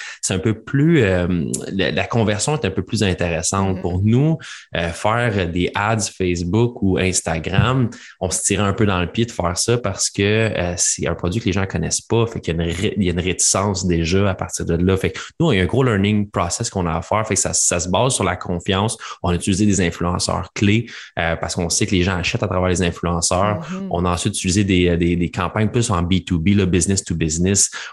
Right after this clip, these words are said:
Speaker 1: où est-ce que, euh, un bar ou des propriétaires de, de certains,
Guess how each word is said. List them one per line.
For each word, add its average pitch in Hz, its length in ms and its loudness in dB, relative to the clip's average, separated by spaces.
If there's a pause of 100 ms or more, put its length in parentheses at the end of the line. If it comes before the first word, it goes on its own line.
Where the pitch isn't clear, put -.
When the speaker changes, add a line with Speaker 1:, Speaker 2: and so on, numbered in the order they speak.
Speaker 1:
où 92 60 4
est-ce 95 160 2
que, 92 420 2
euh, 80 400 0
un 85 160 0
bar 90 560 2
ou 92 300 2
des 85 220 0
propriétaires 92 800 -2
de, 82 160 0
de 82 140 0
certains, 92 540 0